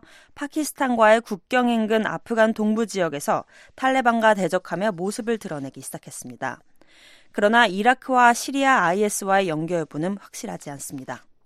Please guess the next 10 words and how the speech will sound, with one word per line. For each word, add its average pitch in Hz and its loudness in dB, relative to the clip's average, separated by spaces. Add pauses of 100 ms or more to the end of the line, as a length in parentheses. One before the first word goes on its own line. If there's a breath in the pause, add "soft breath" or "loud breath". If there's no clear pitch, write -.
(1700)
필리핀 320 2
남부 226 4
지역에서 226 4
이백삼십 269 0
명이 247 2
넘는 202 0
사망자를 208 0
낸 202 0
태풍 269 -2
댐빈이 190 -2